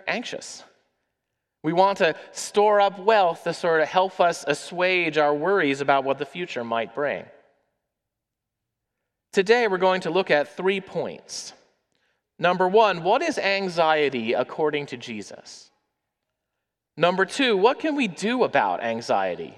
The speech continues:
according to Jesus? And then number three, we're going to see how Jesus, as God become human, takes on the cares of the world.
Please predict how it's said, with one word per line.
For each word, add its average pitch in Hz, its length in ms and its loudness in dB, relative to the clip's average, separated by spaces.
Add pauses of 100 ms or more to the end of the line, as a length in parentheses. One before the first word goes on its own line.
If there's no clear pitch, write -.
according 110 400 -6
to 98 80 -14
Jesus? - 680 -18 (840)
And 151 100 -2
then 190 100 2
number 196 280 2
three, 240 340 -2
we're 180 140 0
going 190 240 0
to 180 100 -4
see 214 240 -4
how 185 240 2
Jesus, 208 800 -2 (360)
as 160 280 0
God 202 320 2
become 185 320 -2
human, 160 340 -4
takes 170 340 -6
on 156 200 -2
the 143 80 -4
cares 110 600 -4
of 110 160 -8
the 107 80 -8
world. 82 440 -10